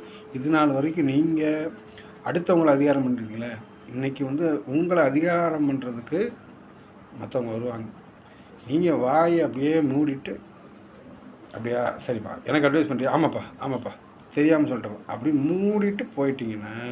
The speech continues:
இந்த ரெண்டரை வருஷத்தை கடக்கலாம். இல்லைன்னா உங்களுக்கு இருக்கிற மரியாதை,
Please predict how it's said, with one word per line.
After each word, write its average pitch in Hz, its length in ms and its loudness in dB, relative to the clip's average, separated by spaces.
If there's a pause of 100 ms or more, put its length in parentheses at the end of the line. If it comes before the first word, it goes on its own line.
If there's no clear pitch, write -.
(640)
இந்த - 180 -10
ரெண்டரை 123 280 0
வருஷத்தை 143 340 -4
கடக்கலாம். 107 440 -10 (320)
இல்லைன்னா 123 400 -2 (1800)
உங்களுக்கு 120 440 -8
இருக்கிற 135 340 -6
மரியாதை, 113 680 -4